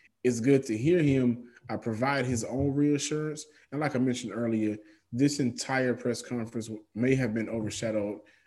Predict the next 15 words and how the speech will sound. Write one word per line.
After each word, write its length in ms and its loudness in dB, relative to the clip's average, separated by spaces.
uh, 100 -4
by 160 -4
Cal 280 -4
McNair 580 -2
and 100 -8
his 160 0
foolishness. 580 -4
But, 320 -2
you 100 4
know, 80 6
overall, 480 8
I 80 6
think 240 4
Nick 260 4
Caserio 720 6